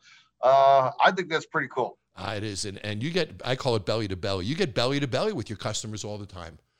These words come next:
Speaker 2: You know, you're very visible out in your properties. So Circa. So now you've bought other hotels, existing hotels. You've done a great job remodeling those hotels, even rebranding the D. So you've now been through all of this process, and now you get to build your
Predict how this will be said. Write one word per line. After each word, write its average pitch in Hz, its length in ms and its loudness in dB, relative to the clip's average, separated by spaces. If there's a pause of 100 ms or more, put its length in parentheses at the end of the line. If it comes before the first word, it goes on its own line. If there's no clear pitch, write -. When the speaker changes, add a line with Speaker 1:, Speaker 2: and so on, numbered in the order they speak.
(360)
Speaker 2:
You 95 80 -14
know, 98 120 -6
you're 110 260 -6
very 127 280 -4
visible 98 520 -4
out 85 160 -8
in - 40 -18
your 85 100 -14
properties. 82 520 -12 (220)
So - 200 0
Circa. - 540 0 (420)
So - 220 2
now 135 200 2
you've 165 280 2
bought 143 320 6
other 135 220 4
hotels, 107 500 2
existing 101 460 -4
hotels. 85 540 -8 (420)
You've 107 160 -2
done 113 160 2
a 110 40 0
great 123 400 0
job 127 360 2
remodeling 117 640 0
those 117 240 -2
hotels, 117 500 0
even 139 260 2
rebranding 123 800 0
the 113 80 0
D. 131 420 0 (260)
So - 160 0
you've 135 220 0
now 180 240 0
been 156 160 0
through 135 300 -4
all 185 260 4
of 175 100 2
this 135 200 0
process, 127 640 -4 (160)
and 101 180 -6
now 131 160 -4
you 120 140 -6
get 110 220 -6
to 110 100 -6
build 113 320 -4
your 90 160 -6